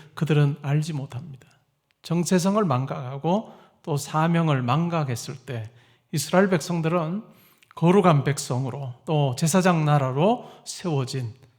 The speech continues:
그 놀라운 하나님의 그 뜻을 그들은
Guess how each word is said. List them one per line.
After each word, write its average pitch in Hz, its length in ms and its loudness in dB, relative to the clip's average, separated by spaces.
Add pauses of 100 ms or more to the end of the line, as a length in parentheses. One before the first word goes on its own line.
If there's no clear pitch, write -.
(480)
그 - 100 -6
놀라운 190 640 2 (400)
하나님의 196 540 0
그 202 180 0
뜻을 196 600 -2 (320)
그들은 131 460 -2